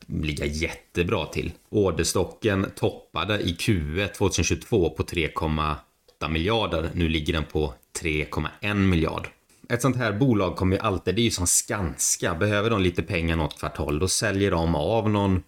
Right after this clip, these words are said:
stor fastighet de har, äger någonstans och så fixar de pengar. Så att det är nog ingen fara på, på taket på det viset, men det är klart att de har det tufft. De har stora lån med en hög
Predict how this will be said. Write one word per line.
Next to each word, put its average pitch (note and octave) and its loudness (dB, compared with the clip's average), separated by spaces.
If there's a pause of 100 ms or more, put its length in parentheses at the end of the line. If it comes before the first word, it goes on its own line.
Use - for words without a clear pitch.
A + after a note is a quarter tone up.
stor E2+ 0
fastighet D2 -2
de D2+ 0
har, C#2+ -2
äger D#2+ -4
någonstans D#2+ -6
och F#2+ -4
så - -4
fixar - -4
de F#2 -4
pengar. F#2 -4
Så G2+ -4
att G#2+ -6
det A2+ 2
är A2+ 2
nog B2 4
ingen A#2 2
fara F#2 -2
på, E2+ 0 (160)
på - -8
taket - -6
på - 0
det F2+ 2
viset, F#2 0
men F#2 0 (140)
det F#2 0
är G2+ 2
klart G2 -2
att D#2+ -6
de F2+ 2
har E2+ 2
det E2+ 0
tufft. - -2
De F2+ 2
har A2+ 0
stora F#2 0
lån B2+ 2 (220)
med G2 -2
en G#2 2
hög E2+ 0